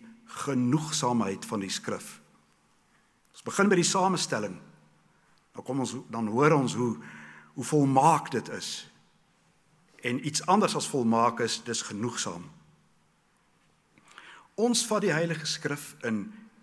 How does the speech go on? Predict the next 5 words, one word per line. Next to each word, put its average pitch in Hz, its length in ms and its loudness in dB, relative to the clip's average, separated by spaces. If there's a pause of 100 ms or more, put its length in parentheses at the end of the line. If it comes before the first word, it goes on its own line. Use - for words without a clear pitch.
twee 151 400 4
dele 113 340 0
saam. 87 420 -4 (1120)
In 107 120 -4
die 113 100 -4